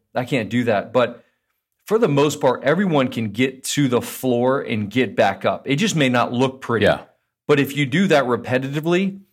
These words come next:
Speaker 1: I promise you, you will develop an efficiency at getting to the floor and getting back up. And for me, that's where we all start with movement is, can we squat? Can we get to the floor and get back up? Can we crawl? And if you can,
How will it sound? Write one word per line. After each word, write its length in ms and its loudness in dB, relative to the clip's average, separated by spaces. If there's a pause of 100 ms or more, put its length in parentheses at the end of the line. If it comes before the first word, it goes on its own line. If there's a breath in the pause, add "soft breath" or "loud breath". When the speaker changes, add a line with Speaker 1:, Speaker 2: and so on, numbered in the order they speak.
(100)
Speaker 1:
I 100 4
promise 480 0
you, 380 0
you 200 -2
will 120 2
develop 560 2
an 80 -4
efficiency 960 -2 (300 soft breath)
at 200 0
getting 280 0
to 100 -4
the 80 -6
floor 420 -2
and 140 -6
getting 240 -4
back 220 -2
up. 240 2 (280 loud breath)
And 140 0
for 160 0
me, 260 0
that's 320 -2
where 640 -2
we 240 0
all 180 4
start 500 0
with 220 -6
movement 500 -2
is, 380 -2 (500)
can 240 -2
we 160 -2
squat? 640 0
Can 160 -2
we 100 2
get 200 -2
to 80 -8
the 100 -2
floor 340 0
and 80 -2
get 180 -2
back 260 0
up? 280 -2
Can 160 -4
we 140 0
crawl? 420 2
And 160 -4
if 120 -4
you 100 -6
can, 460 -2